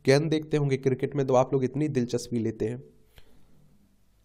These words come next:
ए मोहसिन पीसीबी के पूर्णकालिक अध्यक्ष बने पाकिस्तान क्रिकेट बोर्ड के। भारतीय दिव्यांग टीम को पांचवीं टी ट्वेंटी में मिली हार।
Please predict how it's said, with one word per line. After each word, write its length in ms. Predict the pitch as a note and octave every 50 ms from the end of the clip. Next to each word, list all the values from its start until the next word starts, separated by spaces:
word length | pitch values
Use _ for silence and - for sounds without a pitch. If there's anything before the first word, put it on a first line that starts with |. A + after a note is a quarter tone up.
| _ _ _ _ _ _ _ _ _ _ _ _ - _ - - _ - _ _ _ -
ए 120 | B2+ B2+ B2
मोहसिन 580 | B2 C3 B2 C#3 C3 - D#3 D3+ D3 D3 -
पीसीबी 440 | - C#3 C3 B2+ - D3 C#3+ D3 D3+
के 220 | D3+ D3+ C#3+ C#3+
पूर्णकालिक 640 | B2+ - - - C3 C3+ C3 - C3+ B2+ B2+ B2 B2+
अध्यक्ष 340 | C3 A#2+ A#2+ C3 B2 - -
बने 200 | A#2+ A#2+ A2+ A#2+
पाकिस्तान 480 | A#2 - B2 A#2 A#2+ A#2 - B2+ B2 A#2+
क्रिकेट 320 | - B2 A#2 - A#2+ A2+
बोर्ड 200 | A#2 A#2 A#2 A2+
के। 120 | - A#2 A#2+ - - - - _ - - _ - - _ _ -
भारतीय 360 | A2+ A#2+ B2+ B2+ C3 C#3+ F3+ D#3+
दिव्यांग 380 | C#3 C#3+ C3 C3+ C#3+ D3+ D#3+
टीम 200 | D#3 - D#3 D#3
को 120 | D#3 - D#3
पांचवीं 380 | - C#3 C3 C3 - D3 D#3+
टी 160 | D#3 D#3 D3
ट्वेंटी 340 | C3+ C#3+ C3+ C3+ C#3 C#3 D3+
में 80 | C#3 C#3
मिली 260 | C3+ C3 B2+ B2 A#2+
हार। 220 | A#2 A#2 A2 A#2